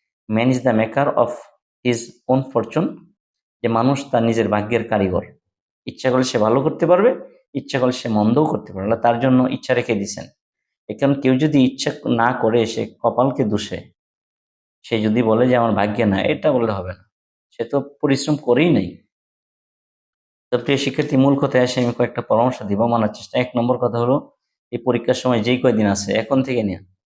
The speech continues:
পরীক্ষা চলা শেষ হওয়া পর্যন্ত মোবাইল ছেড়ে দিতে হবে। মোবাইলে যদি কোনো তথ্য বা কোনো শিক্ষণীয় কিছু থাকে, কোনো দেখার প্রয়োজন হয়, দিনে একটা সময় মোবাইল নিবা, নির্দিষ্ট সময়। একটা সময় করে নাও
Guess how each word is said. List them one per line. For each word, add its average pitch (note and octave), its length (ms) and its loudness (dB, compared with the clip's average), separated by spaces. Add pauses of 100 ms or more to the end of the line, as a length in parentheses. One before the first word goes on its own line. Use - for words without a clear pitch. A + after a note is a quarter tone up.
(360)
পরীক্ষা A#2 280 -2 (100)
চলা C3+ 220 2
শেষ - 400 0
হওয়া C3+ 140 2
পর্যন্ত A2 380 0
মোবাইল A#2 320 4
ছেড়ে A#2+ 240 0
দিতে G2+ 200 -6
হবে। F#2 220 -12 (800)
মোবাইলে C3 400 4
যদি C#3 160 2
কোনো C#3 200 2
তথ্য C3+ 340 0
বা A#2+ 260 6
কোনো A#2+ 260 -2
শিক্ষণীয় B2+ 440 0
কিছু B2 240 -8 (100)
থাকে, - 360 -2 (460)
কোনো A2+ 140 -4
দেখার A2 280 0
প্রয়োজন A2 380 2
হয়, C3 180 -2 (460)
দিনে B2+ 320 2
একটা D3 260 -4
সময় C3 280 0
মোবাইল G2+ 300 2
নিবা, F#2+ 280 -6
নির্দিষ্ট B2+ 440 -2
সময়। G2+ 300 -6 (220)
একটা - 180 -20
সময় C#3+ 280 0
করে C3 240 4
নাও C3+ 240 2